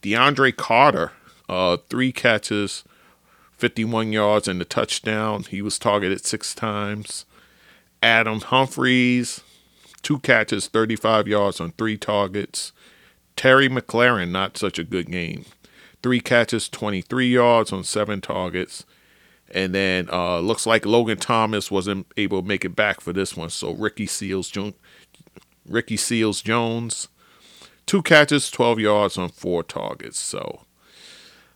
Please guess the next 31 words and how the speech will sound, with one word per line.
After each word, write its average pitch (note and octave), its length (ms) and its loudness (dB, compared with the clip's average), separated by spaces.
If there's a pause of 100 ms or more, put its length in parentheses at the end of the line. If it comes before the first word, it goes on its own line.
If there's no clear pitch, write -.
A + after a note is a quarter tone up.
(120)
um, D#2 760 -8 (640)
so A#2 400 4
for A2 240 2
Washington, C#3 960 2
they're A2 260 2
on A#2 200 2
the A2+ 40 -4
bye. G#2 520 4
So F2+ 640 -2 (480)
hopefully G#2 360 0
coming G#2+ 260 -4
out F#2+ 180 2
of F#2+ 80 2
a F#2 40 0
bye, G#2 360 4
a G2 60 2
few G2 220 -2
of F#2 80 -2
their F#2+ 140 0
guys F#2 360 0
can F2 200 -8
get F#2 180 -6
healthy. G2 560 -4 (640)
And E2+ 160 -4
then F2 160 0
for E2+ 140 -6
Denver, F#2 600 -2
they E2+ 220 -2
go E2+ 280 -4
to - 300 -8
Dallas D#2 760 -4